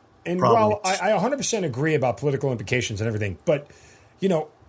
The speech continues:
Speaker 1: I just wish that would be a two-way street, right? Because
Speaker 2: Mm-hmm.
Speaker 1: when you're getting shot at, nobody gives a shit about politics. That's never part of the equation. No one is
Speaker 2: Right.
Speaker 1: trying to win a battle for some political implication. You're trying to win a battle to stay alive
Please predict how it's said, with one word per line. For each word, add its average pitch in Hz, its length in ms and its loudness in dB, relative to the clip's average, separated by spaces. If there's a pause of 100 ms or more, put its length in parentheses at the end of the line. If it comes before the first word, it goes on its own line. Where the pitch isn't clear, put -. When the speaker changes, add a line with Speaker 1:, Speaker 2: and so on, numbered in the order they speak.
(140)
Speaker 1:
I 226 120 4
just 294 200 0
wish 202 220 2
that 156 320 0
would 151 160 -2
be 147 140 4
a 123 60 2
two-way 135 420 0
street, 104 380 -4 (220)
right? 139 360 2 (340)
Because 170 400 2 (1200)
Speaker 2:
Mm-hmm. 135 60 -4
Speaker 1:
when 220 100 4
you're 220 80 2
getting 277 160 -2
shot 262 340 4
at, 190 140 4
nobody 196 240 2
gives 151 220 0
a - 20 0
shit 135 180 -2
about 107 200 -4
politics. - 760 -8
That's 156 260 -4
never 202 200 4
part 185 260 4
of 147 60 2
the 151 140 0
equation. 151 520 -4 (380)
No 226 160 4
one 277 160 4
is - 100 2
Speaker 2:
Right. - 80 -2
Speaker 1:
trying 214 280 2
to 185 80 2
win 180 200 2
a 127 60 0
battle 165 320 4
for 135 160 0
some 135 200 -2
political 143 380 0
implication. 127 460 -2
You're 104 80 -4
trying 233 180 -4
to 185 60 -2
win 160 120 -2
a - 20 -2
battle 147 260 0
to 98 60 -6
stay 147 220 -2
alive 90 640 -8